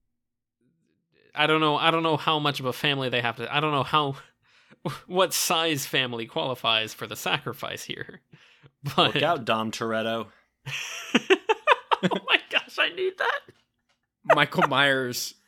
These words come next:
Speaker 3: joins Fast and Furious.
Speaker 1: I need,
Speaker 3: Okay.
Speaker 1: I need Michael <laughs> Myers to be the villain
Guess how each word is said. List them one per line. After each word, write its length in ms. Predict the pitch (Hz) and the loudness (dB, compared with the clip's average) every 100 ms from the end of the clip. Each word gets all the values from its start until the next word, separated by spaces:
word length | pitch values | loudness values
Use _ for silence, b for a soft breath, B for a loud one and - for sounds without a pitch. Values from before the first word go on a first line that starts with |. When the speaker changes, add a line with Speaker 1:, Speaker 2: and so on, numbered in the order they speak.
| - | -12
Speaker 3:
joins 440 | 139 139 135 120 | -4 -2 -2 -4
Fast 380 | - 131 113 - | -2 0 0 -4
and 100 | 113 | -12
Furious. 480 | - 120 110 101 87 | -8 -4 -4 -6 0
Speaker 1:
I 140 | 220 214 | 2 4
need, 280 | 208 214 208 | 2 0 0
Speaker 3:
Okay. 160 | - _ | -8 _
Speaker 1:
I 120 | 180 | 2
need 240 | 190 196 175 | 4 0 4
Michael 400 | 175 - 202 165 | 4 4 -6 -2
<laughs> 0 | |
Myers 300 | 170 160 - | 0 0 -2
to 100 | - | -2
be 120 | 208 | 0
the 100 | 175 | 0
villain 460 | 160 156 175 156 | -2 -2 -4 -6